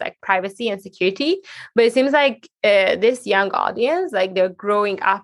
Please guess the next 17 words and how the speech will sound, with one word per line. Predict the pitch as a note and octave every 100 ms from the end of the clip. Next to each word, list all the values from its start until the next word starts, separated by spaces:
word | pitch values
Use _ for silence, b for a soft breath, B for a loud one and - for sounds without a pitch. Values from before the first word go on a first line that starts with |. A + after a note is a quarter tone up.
| -
with, | G3 G3 _ _
like, | F#3+ F#3
an | -
online | G#3 G3 F#3+ F#3+
presence, | F#3+ G#3+ D#4 G4 _ B B
and | G#3 G#3+
they're |
actually | G#3+ B3+ - G4+
pretty | G4 B3 A#3+
good | G3 G3+
at, | G3+
like, | F#3 - _
keeping | - A3 G#3+ G3+
their | F#3 F#3
identity, | F#3 F#3+ F#3+ G3 - F#3+ F3+ F3 F3+ - -
like, | F#3+ F#3 - - F#3+
uh, | - -